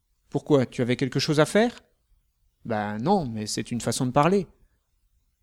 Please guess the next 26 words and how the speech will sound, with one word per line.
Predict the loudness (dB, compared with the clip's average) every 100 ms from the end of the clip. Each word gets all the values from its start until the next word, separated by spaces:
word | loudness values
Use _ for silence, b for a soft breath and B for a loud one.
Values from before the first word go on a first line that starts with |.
| _ _ _ _ _ _
Ils | -6 2
éteignirent | 2 4 4 4 2
leur | 2 2
écran | -2 -2 -2 -2 -6 _ -8
et | -6
prirent | 0 2
leur | 4 2
veste. | 0 -2 -4 -10 -20 _ _ _ _
En | -2
passant | 0 2 2
la | 0
porte, | 2 0 0 -10 -14 -14 _
Frédéric | -4 0 2 2 0
ne | -2
put | -2 0
s'empêcher | 0 0 0 2 0
de |
se | 2 0
demander | 0 0 0 2
à | 0
quoi | 2 0
ressemblait | 2 0 0 0 0
sa | 0 0
silhouette | -2 0 2 2 2
à |
lui, | -2 -2 -4